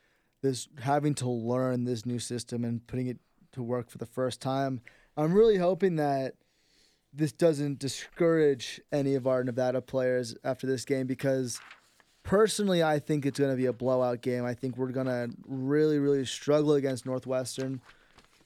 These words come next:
uh, frankly, because Northwestern outranks us. You know, they have all these, they have,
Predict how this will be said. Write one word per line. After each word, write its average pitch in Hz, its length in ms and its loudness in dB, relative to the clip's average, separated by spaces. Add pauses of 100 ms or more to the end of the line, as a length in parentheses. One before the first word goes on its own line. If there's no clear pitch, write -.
uh, 127 380 0 (680)
frankly, 240 380 4
because 170 760 4 (280)
Northwestern 160 640 2
outranks 143 540 0
us. 131 340 -6 (100)
You 139 120 -2
know, 135 160 0
they 143 120 2
have 147 360 2
all 156 260 0
these, 156 380 -2 (380)
they 160 100 4
have, 165 120 2